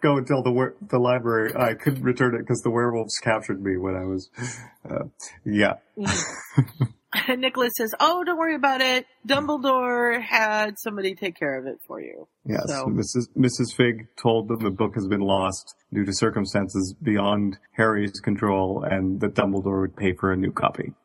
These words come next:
Speaker 2: <laughs> Yeah, which is all the library cares about anyhow.
Speaker 1: Yeah.
Speaker 2: So.
Speaker 1: And they, Harry's aware that a lot of things went on last night and
Speaker 2: Mm-hmm.
Speaker 1: people died,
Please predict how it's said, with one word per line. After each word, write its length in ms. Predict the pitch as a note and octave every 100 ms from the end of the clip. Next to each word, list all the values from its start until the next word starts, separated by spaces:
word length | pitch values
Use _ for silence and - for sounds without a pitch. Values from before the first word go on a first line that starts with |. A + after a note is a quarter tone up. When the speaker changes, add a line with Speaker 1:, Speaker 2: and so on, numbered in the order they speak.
| -
Speaker 2:
<laughs> 80 | F3+ - - - - - - - -
Yeah, 140 | - - _
which 320 | D#3+ D#3+ - -
is 240 | D#3 - _
all 160 | - C#3+
the 100 | C#3
library 440 | C#3 C3+ C3 C3 C3
cares 260 | B2 B2+
about 160 | C3 A#2
anyhow. 240 | G2+ B2 - _ -
Speaker 1:
Yeah. 220 | A2 - - _
Speaker 2:
So. 480 | - - C3 F2+ - _ -
Speaker 1:
And 240 | G2+ F#2+
they, 220 | F#2+ F#2+ F#2+ - _
Harry's 380 | - A#2 A2 G#2+
aware 460 | G2+ G2 G2+ G2 F#2
that 140 | G2 - - _ - _
a 40 | G#2+
lot 240 | G#2 G#2
of 100 | G2+
things 260 | - G2+ F#2+
went 160 | G2
on 220 | F#2 F#2+ F#2
last 260 | F2+ F2+
night 300 | F#2+ F#2+ G2
and 400 | - G2 F#2 F2+
Speaker 2:
Mm-hmm. 260 | E3 D#3+ D3+
Speaker 1:
people 240 | - D3 G#3
died, 580 | G2 F#2 F#2 F#2 F2+